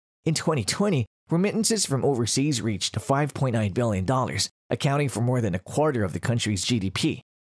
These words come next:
President Bukele claims that the adoption of Bitcoin would decrease yearly remittance fees by four hundred million dollars,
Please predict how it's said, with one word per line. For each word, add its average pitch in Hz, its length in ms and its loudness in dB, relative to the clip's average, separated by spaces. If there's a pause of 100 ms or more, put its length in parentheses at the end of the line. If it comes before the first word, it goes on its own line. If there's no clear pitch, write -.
(140)
President 220 480 0
Bukele 123 460 0
claims 101 380 -2
that 120 120 0
the 107 140 0
adoption 120 460 0
of 87 80 -2
Bitcoin 107 560 0
would 113 120 2
decrease - 480 -2
yearly 143 300 2
remittance 123 440 0
fees 95 280 0
by 95 160 0
four 104 220 0
hundred 107 280 0
million 92 300 0
dollars, 117 400 0